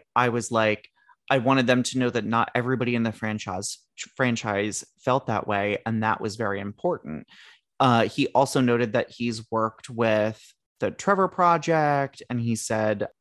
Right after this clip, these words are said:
"It was really important as I've worked with the Trevor Project for more than ten years. And so I don't think I would be able to look at myself in the mirror and not have said anything, but it's not mine to guess what's going on in somebody else's head."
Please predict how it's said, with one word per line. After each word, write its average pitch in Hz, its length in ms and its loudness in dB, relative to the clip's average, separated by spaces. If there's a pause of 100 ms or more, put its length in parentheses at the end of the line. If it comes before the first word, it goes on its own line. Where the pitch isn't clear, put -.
(120)
"It 131 60 -4
was 127 180 -2
really 202 160 2
important 135 600 0
as 120 180 4
I've 117 220 2
worked 135 340 -2
with 113 240 0 (140)
the 123 80 -4
Trevor 107 320 0
Project 107 500 -4
for 113 220 0
more 117 320 2
than 117 240 -2
ten 110 280 -6
years. 107 540 -6 (560)
And 131 160 2
so 131 120 0
I 131 60 6
don't 127 260 4
think 123 160 0
I 123 40 6
would 123 100 4
be 120 60 2
able 117 140 0
to 110 160 -2
look 123 160 -2
at - 40 -8
myself 117 300 -4
in 113 60 -4
the 110 60 0
mirror 110 480 0
and 104 220 -2
not 117 300 2
have 95 240 -4
said 98 240 -4
anything, - 640 -6 (400)
but 123 80 2
it's 123 220 0
not 135 260 2
mine 120 340 4
to 117 120 -4
guess 104 380 -2
what's - 520 -2 (240)
going 117 300 2
on 107 100 -2
in 107 140 -2
somebody 107 320 -2
else's - 400 -4
head." - 300 -4